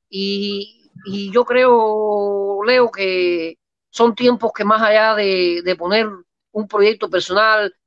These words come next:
de poner una ambición, de quizás poner los méritos que algunos se creen tener, porque ante la pari-, ante la patria no hay más mérito que luchar por ella, ante la patria no hay más mérito que cumplir con el deber que como hijos de ella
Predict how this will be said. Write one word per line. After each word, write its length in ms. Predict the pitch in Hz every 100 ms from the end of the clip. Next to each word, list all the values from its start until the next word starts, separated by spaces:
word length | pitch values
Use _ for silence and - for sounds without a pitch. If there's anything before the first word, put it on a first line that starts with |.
| _
de 120 | 180
poner 240 | 180 196 214
una 120 | 214
ambición, 640 | 190 180 - 226 226 202 _ _ _
de 160 | 190
quizás 240 | 196 254 247
poner 240 | 226 233 233
los 200 | 220 196
méritos 420 | 240 247 214 202
que 180 | 190 180
algunos 360 | 175 233 233
se 120 | 208
creen 240 | - 226 220
tener, 400 | 202 226 202 - _ _ _
porque 240 | 170 160
ante 120 | 180 180
la 140 | 175
pari-, 260 | 214 226 226
ante 240 | 202 190 185
la 80 | 180
patria 280 | 214 226
no 120 | 214 220
hay 140 | 226
más 180 | 220 208
mérito 300 | 233 214 190
que 80 | 180
luchar 340 | 175 214 202
por 160 | 196 220
ella, 240 | 233 185
ante 160 | 170 175
la 80 |
patria 280 | 175 208 208
no 100 | 202
hay 100 | 214
más 200 | 214 202
mérito 360 | 214 233 220 196
que 260 | 190 175 _ _ -
cumplir 340 | 185 214 226
con 200 | 214 202
el 60 | 185
deber 260 | 190 220
que 100 | 202
como 340 | 175 180 175 220
hijos 200 | 233 208
de 120 | 220
ella 280 | 240 220